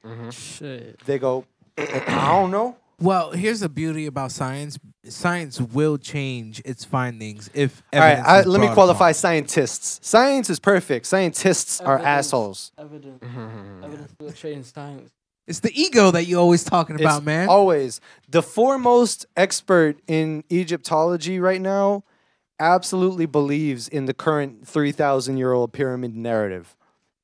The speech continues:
Speaker 3: That blows my mind because of how much information and evidence has to be ignored to
Speaker 1: Mm-hmm.
Speaker 3: get to that point.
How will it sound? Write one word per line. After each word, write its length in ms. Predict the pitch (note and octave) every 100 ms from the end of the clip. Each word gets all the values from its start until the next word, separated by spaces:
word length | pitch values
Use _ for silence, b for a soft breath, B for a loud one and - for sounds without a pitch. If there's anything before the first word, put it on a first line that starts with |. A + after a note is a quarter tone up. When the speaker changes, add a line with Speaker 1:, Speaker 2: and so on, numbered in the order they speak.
| _ _ _ _ -
Speaker 3:
That 300 | D#3+ F3+ - _ _ _ _ _ _ _
blows 720 | - C3+ D#3+ F#3 F3+ F#3+ C#3+ D3
my 200 | D3+ D3+
mind 480 | D#3+ F#3 D#3+ D3+ C3+
because 320 | C3+ D#3+ C#3+
of 80 | C3+
how 240 | - F3
much 260 | F3 F3 - _ -
information 720 | E3+ F3+ D#3+ E3+ E3 E3+ D3+
and 160 | D3 C#3+
evidence 360 | D3+ D3+ D3+ -
has 260 | D3+ D#3+
to 60 | -
be 200 | C#3+ E3
ignored 560 | C3+ B2+ D3 E3+ F#3+ F#3+ -
to 60 |
Speaker 1:
Mm-hmm. 280 | G#2+ A2 C#3+
Speaker 3:
get 200 | D#3 F3+
to 140 | - D#3+
that 220 | E3 D3+
point. 340 | - A#3 A2